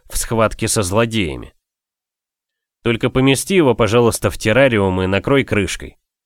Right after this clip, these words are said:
В следующий раз для него все может закончиться намного плачевней. Хотя не скажу, что я сильно расстроюсь, если его вдруг раздавят». «Где ты его нашел?» Поднимаюсь с кровати, чтобы вернуть Жору на его законное место. Ответ Влада веселит меня.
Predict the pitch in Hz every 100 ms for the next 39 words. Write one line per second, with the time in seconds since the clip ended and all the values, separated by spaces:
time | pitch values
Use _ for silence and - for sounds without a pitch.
0 | _ _ - 110 107 101 - 110 123 87
1 | 101 104 113 110 - 269 120 107 85 104
2 | - 131 117 101 104 101 101 101 92 107
3 | 101 110 82 58 - _ - - - 104
4 | 135 123 113 - 131 156 - 104 87 113
5 | 101 92 98 95 - 127 139 117 - 92
6 | 95 92 104 87 92 - 101 92 95 73
7 | - _ _ _ _ _ _ _ _ _
8 | 104 113 113 131 123 104 104 120 - 82
9 | - _ _ _ _ _ _ _ _ 101
10 | 85 98 98 92 - - 90 123 131 -
11 | 101 92 92 92 104 87 95 120 113 92
12 | 85 95 90 85 82 80 87 87 69 -
13 | - - _ _ _ _ _ 104 101 127
14 | 110 139 151 147 135 - 139 110 - 87
15 | 76